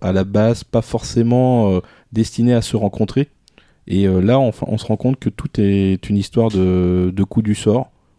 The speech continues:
ou, euh, un coup de main du destin, puisqu'en fait, euh, dans, dans le futur, euh, groupe de Charlie, euh, en fait, Shina a déjà repéré quelqu'un qui s'avère être un, le collègue de travail de, de Gaku, puisque Gaku est,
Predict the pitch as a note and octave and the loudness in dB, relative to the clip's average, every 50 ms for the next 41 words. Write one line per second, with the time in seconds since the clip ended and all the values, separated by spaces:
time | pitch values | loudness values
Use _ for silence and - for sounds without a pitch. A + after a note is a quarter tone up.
0 | - - - F#2+ F#2+ F#2+ F#2+ F#2 F2+ F2+ F2 F2 F2 F2 F2+ F#2 - - - G2 | -16 -10 -6 -4 -4 -2 -2 0 0 -2 -2 -2 -2 -4 -4 -6 -6 -6 -4 -2
1 | F#2+ G2 G2+ G2+ G2 F#2 G2 F#2+ - - - G#2+ C3 - _ _ - - - - | 0 0 0 0 0 0 0 -2 -2 -2 -2 -2 -2 -4 _ _ -20 -20 -20 -20
2 | - - - - - - - - F#2 - - G#2 G#2+ - - F2+ F2 E2+ E2+ E2+ | -20 -12 -8 -8 -8 -6 -8 -10 -8 -4 -2 -4 -2 -2 -2 -2 -2 0 -2 -2
3 | E2+ E2+ F2+ G2+ G2 G2+ G2 F#2+ F#2+ F#2 F#2 F2+ F2+ F2 F#2+ F#2+ F#2+ - - - | -4 -4 -2 0 0 2 2 0 0 0 -2 -2 -2 -2 0 -2 -2 -2 -2 -6
4 | G#2+ G2+ - - B2 A#2 A2 G#2 F#2 F2+ F2 E2+ E2+ - F#2+ G#2 A2 G#2+ G#2+ G#2 | -6 -4 -2 0 0 2 2 0 0 0 -2 -2 -4 -4 -2 -2 -2 0 0 -2
5 | F#2+ - - G#2 G2 G2+ A2 A2 A2+ A2+ G#2+ F#2 F2 E2+ E2 E2 E2 D#2+ - - | -2 0 -2 -2 0 0 0 2 2 2 2 0 0 -2 -2 -4 -4 -6 -6 -8
6 | - - - - - - - - - - - - - - - D#3 E3 - _ _ | -10 -14 -20 -20 -20 -20 -20 -20 -20 -20 -20 -20 -20 -20 -20 -20 -20 -20 _ _
7 | _ _ - - - - - A2+ A#2 - - - - G#2+ G#2+ A#2 A#2+ B2 G#2+ G2 | _ _ -10 -8 -6 -2 -2 -2 -2 -2 -4 -6 -2 0 2 4 4 4 2 2
8 | G#2 G#2+ G#2+ A#2 G#2+ - - - G#2+ G#2+ G#2+ - - G#2+ G2+ - A#2 A#2 C#3 D#3 | 2 2 2 0 0 -2 -2 0 0 0 0 0 -2 -2 -2 0 0 0 -2 -2
9 | - - - - - A2+ G#2 - - A2+ G#2 G#2+ A2+ A#2 A2+ G#2 - - G#2 G2 | -6 -10 -14 -8 -4 -4 -4 -2 0 0 2 2 2 2 0 0 0 0 2 4
10 | F#2+ F#2+ F#2 F#2 G#2+ G2+ - - A2+ A#2 A#2 A2 G2+ - - - G#2+ G#2+ A2 A2 | 4 4 4 2 2 0 2 2 0 2 2 2 0 0 2 2 2 4 4 2
11 | G#2 G2+ G2 F#2 F2+ F2+ F#2+ F#2 F#2+ G2 F#2+ - - B2+ D3 - - - - - | 2 2 2 2 2 2 0 0 2 0 0 -2 -2 -6 -6 -6 -10 -12 -8 -6
12 | F#2+ F#2 F#2 F2+ - - A2+ G#2+ G2 F#2 F2 F2 E2+ F2 E2+ | -2 -2 -2 -4 -2 -2 0 0 0 0 0 -2 -2 -4 -6